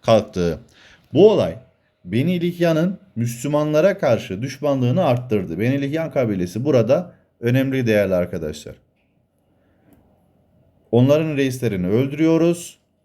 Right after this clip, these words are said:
Ne oluyor? Ee, bunların bize düşmanlığı artıyor. Kabilenin bazı mensupları, akrabaları olan Adal ve Kare kabilelerine giderek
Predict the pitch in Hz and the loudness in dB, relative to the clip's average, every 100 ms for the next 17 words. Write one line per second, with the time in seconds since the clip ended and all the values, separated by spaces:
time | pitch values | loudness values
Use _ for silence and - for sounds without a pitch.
0 | _ - 123 185 160 139 139 185 - _ | _ -4 2 2 2 2 2 0 -4 _
1 | _ _ _ _ _ _ _ _ _ - | _ _ _ _ _ _ _ _ _ -8
2 | 98 95 92 92 92 104 139 156 170 160 | -2 0 2 2 0 0 2 4 2 0
3 | 135 131 160 - 123 117 123 170 - 113 | -2 -2 -4 -2 0 2 2 0 -2 0
4 | 113 110 98 76 - _ _ _ - 135 | 0 0 -6 -6 -8 _ _ _ 0 0
5 | 165 185 202 208 135 180 214 170 143 131 | 2 2 2 0 2 4 4 2 -4 -4
6 | 127 123 127 123 113 101 98 104 117 123 | -4 -6 -10 -6 -2 -2 -2 -6 -6 -2
7 | 143 139 147 143 147 170 190 120 85 80 | 0 2 4 2 2 2 2 2 0 -4
8 | - _ _ _ - 117 127 180 202 180 | -16 _ _ _ -4 0 4 4 4 2
9 | 185 185 160 180 175 147 127 113 107 98 | 0 2 0 2 2 0 0 0 0 0
10 | 90 87 135 127 117 | -4 -4 0 0 0